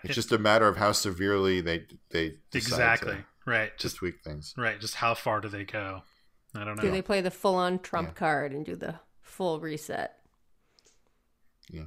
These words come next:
Speaker 2: It's the question. Yeah.
Speaker 1: I mean, it, it, it would be the culmination of a whole season of repair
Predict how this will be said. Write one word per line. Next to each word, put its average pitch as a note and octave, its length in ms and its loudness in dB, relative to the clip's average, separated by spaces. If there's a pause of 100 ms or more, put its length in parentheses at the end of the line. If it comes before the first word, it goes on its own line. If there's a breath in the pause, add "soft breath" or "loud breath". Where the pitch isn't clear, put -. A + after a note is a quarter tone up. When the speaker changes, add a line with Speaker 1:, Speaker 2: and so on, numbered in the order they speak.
Speaker 2:
It's - 80 -14
the - 80 -6
question. D#3+ 480 -4 (280)
Yeah. B2 200 -8 (640)
Speaker 1:
I - 260 -16
mean, G#2+ 240 -2
it, A#2+ 180 -4
it, A2+ 140 4
it B2 140 4
would C#3 140 4
be C3 100 2
the A2+ 100 0
culmination G#2+ 1040 -2
of F2 580 -2 (720)
a E2 60 -6
whole G2 180 0
season G2 680 0
of D#2+ 360 -4
repair F#2 480 2